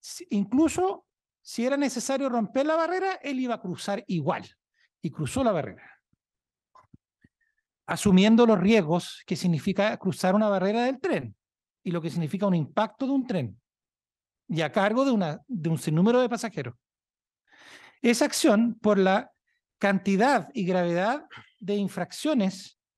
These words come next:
nos parece que es una acción que, eh, excede la culpa, excede la culpa consciente, y estamos ante una hipótesis de dolo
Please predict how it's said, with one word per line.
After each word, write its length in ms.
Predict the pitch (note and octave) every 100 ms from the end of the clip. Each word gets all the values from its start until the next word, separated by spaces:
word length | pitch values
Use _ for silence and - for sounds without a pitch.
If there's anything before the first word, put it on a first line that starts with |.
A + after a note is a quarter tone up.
| _ _ _ _ _ _
nos 140 | F#3+ F#3+
parece 360 | G3 G#3 A3
que 80 | A3
es 120 | F#3+
una 140 | G#3 F#3
acción 560 | F3+ - G#3 A3 A#3 -
que, 360 | - G3 A3 - _ _ _ _ _
eh, 300 | - F#3 F3+
excede 720 | F#3+ F3 - C#4 D4+ D4+ - - _ _ _ _ _ _ _ _ _ _
la 160 | C#3+ C#3+
culpa, 480 | C4 - A#2+ G#3 B3
excede 400 | E3+ - F3+ F#3+
la 80 | F3
culpa 240 | F3 F3+
consciente, 560 | D3+ C#3 B3+ A3+ - G#3+
y 220 | B3+ F#3+
estamos 420 | C3+ F3 F3+ F3+
ante 440 | F3 E3+ F#3 F3+ -
una 300 | - E3+ E3
hipótesis 480 | F3+ F3+ F3 F#3 F#3
de 120 | E3+
dolo 360 | C#3+ F#3 F#3+